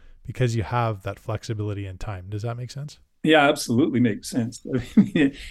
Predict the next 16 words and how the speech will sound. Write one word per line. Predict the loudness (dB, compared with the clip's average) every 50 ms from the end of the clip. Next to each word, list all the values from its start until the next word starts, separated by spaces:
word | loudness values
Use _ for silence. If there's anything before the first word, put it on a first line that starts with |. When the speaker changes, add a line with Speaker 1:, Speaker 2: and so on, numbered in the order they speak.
| -10
Speaker 2:
it's | -8 -8 -6 -8 -10 -14 -16 -18 -18 -8 -2
one | 0 2 2
of | 2
the | 2
strengths | 0 -2 -6 -6 -2 0 0 0 0 -2 -4 -6
of | -4 -4 -6 -10 _ _ _ _ _ 2
homeschooling | 4 4 4 2 2 0 2 2 4 4 4 2
is | 2 0 -4
the | -8
fact | -8 -4 0 0 0 0 -2 -4
that, | -6 -6 -6 -8 _ _ _ _ _ _ _ _
uh, | -8 -6 -4
your | 0 2 2
day | 4 6 6 6 6
is | 6 4 4 4
yours. | 2 2 4 2 2 0 -2 -6 -12 -14 -16